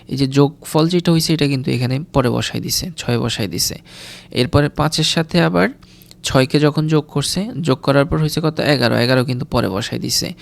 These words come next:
আবার ছয়ের সাথে এগারো যোগ করার পর হইছে কত? সতেরো, সতেরো কিন্তু পরে বসাই দিছে। তার মানে প্রতি দুইটা সংখ্যাকে যোগ করে যোগফল যেটা হচ্ছে, এটাকে পরবর্তী সংখ্যায় বসাইছে। প্রতি দুইটাকে যোগ করার পর যেটা হইছে, এটাকে পরেরটা বসাইছে। প্রতি দুইটাকে যোগ করার পর যেটা হইছে, এটাকে পরে বসাইছে।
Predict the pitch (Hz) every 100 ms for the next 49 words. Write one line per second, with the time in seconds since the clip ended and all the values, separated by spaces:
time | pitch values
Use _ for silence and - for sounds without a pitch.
0 | - - - - 131 - - 139 - 160
1 | 160 180 - 143 143 135 135 - 131 135
2 | 147 147 156 156 160 - 123 - 113 -
3 | 117 131 139 147 156 139 123 120 120 117
4 | 117 131 147 190 - - - - 151 156
5 | - 165 165 143 135 139 151 - 151 151
6 | 151 156 156 151 139 - 139 151 180 185
7 | 123 - 143 143 139 139 139 156 123 135
8 | 127 131 131 127 123 127 160 202 - -
9 | 117 117 113 113 113 110 - 95 - -
10 | - - - - - 135 143 135 135 139
11 | 147 147 147 - 143 139 156 156 147 143
12 | 139 147 139 127 143 127 120 - 117 117
13 | 110 110 - - - - - 131 131 -
14 | 127 139 139 143 - 143 143 147 147 143
15 | 147 143 127 123 123 127 117 110 117 113
16 | -